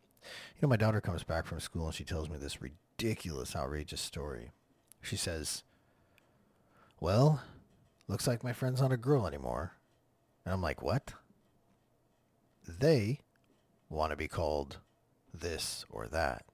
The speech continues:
I, all I can say is, "Oh, Jesus." Look, most of this seems to be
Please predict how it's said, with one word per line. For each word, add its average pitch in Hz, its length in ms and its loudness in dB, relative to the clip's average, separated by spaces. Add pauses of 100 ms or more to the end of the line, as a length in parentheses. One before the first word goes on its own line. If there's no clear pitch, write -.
(320)
I, 76 220 -8 (180)
all 101 160 -2
I 87 100 -2
can 73 180 -8
say 71 220 -2
is, 67 340 -4 (840)
"Oh, 82 140 6
Jesus." 62 840 -4 (1040)
Look, 117 240 2 (1040)
most 202 240 2
of 113 80 -2
this 90 160 0
seems 90 480 -2
to - 80 -6
be 78 440 -6